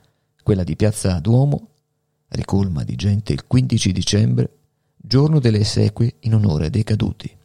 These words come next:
in un silenzio irreale e sotto la pioggia pungente.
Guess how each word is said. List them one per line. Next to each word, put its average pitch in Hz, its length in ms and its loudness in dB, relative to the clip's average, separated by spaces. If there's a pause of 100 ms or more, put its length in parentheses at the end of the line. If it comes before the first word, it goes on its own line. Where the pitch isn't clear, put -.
(280)
in 101 140 0
un 101 80 2
silenzio - 680 -6
irreale 107 720 0 (500)
e 117 100 -2
sotto 135 300 0
la 135 100 2
pioggia 110 320 0
pungente. 120 800 -4